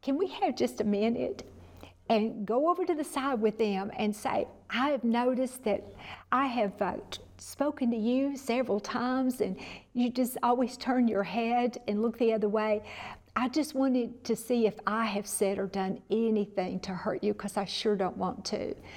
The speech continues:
And if you do that in love and gentleness and kindness, then they're gonna be able to say, "Well, somebody told me you said," okay? "Oh my, I did not say that. Let's go get that person."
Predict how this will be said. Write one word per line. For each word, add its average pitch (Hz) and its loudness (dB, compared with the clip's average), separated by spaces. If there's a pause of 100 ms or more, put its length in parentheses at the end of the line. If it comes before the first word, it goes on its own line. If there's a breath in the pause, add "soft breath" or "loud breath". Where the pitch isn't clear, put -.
(460 loud breath)
And 233 4
if 233 -4
you 339 2
do 269 0
that 277 -2
in 202 -2
love 247 2
and 202 0
gentleness 254 0
and 214 0
kindness, 269 0 (420 loud breath)
then 233 2
they're 269 4
gonna 247 0
be 226 0
able 214 -2
to 226 -4
say, 226 -4
"Well, 208 -2
somebody 269 0
told 220 2
me 220 4
you 220 0
said," 247 -4 (260)
okay? 247 0 (880 loud breath)
"Oh 226 2
my, 202 0
I - 2
did 208 4
not 202 -2
say 202 -2
that. 190 0
Let's 247 0
go 226 2
get 202 0
that - -2
person." - -4